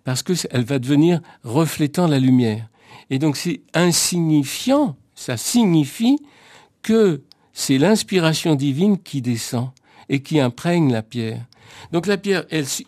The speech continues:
il suffit pas d'énoncer la vérité, il faut que cette vérité soit illuminée par l'inspiration divine. Et alors le travail de l'homme est achevé, il, il peut entrer dans l'alliance avec Dieu.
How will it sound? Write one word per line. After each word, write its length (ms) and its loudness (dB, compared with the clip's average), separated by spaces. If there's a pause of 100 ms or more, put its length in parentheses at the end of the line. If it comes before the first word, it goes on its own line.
il 120 -6
suffit 320 -6
pas 160 -2
d'énoncer 480 2
la 100 0
vérité, 480 -2 (380)
il 160 -2
faut 180 -2
que 140 -2
cette 240 -2
vérité 680 -2 (240)
soit 460 0
illuminée 840 4
par 160 0
l'inspiration 640 0
divine. 380 -6 (600)
Et 100 -4
alors 220 0
le 180 2
travail 500 0
de 100 0
l'homme 240 2
est 140 -10
achevé, 480 0 (1120)
il, 340 -2
il 160 -4
peut 240 0
entrer 300 0
dans 120 2
l'alliance 520 0
avec 220 -6
Dieu. 200 -6